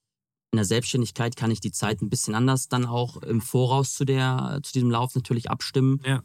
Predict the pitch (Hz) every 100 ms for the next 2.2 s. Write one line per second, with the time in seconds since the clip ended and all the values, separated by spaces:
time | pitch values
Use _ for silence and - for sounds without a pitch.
0 | _ _ 110 104 - 107 107 110 107 101
1 | - 110 101 - _ 110 104 95 - 123
2 | 127